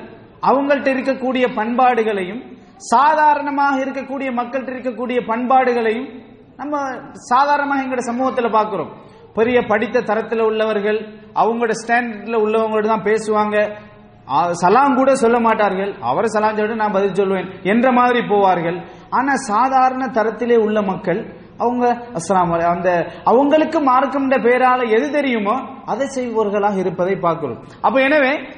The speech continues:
நமது பார்வையில நாங்க அந்தஸ்தை வச்சு, செல்வத்தை வச்சு, அதிகாரத்தை வச்சு ஒருத்தரை மேலது-, மேல-,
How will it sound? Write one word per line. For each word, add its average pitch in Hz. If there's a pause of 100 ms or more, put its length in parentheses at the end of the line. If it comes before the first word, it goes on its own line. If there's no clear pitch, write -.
(100)
நமது 269
பார்வையில 285
நாங்க 262
அந்தஸ்தை 269
வச்சு, 254
செல்வத்தை 262
வச்சு, 247
அதிகாரத்தை 262
வச்சு 240
ஒருத்தரை 220
மேலது-, 233
மேல-, 233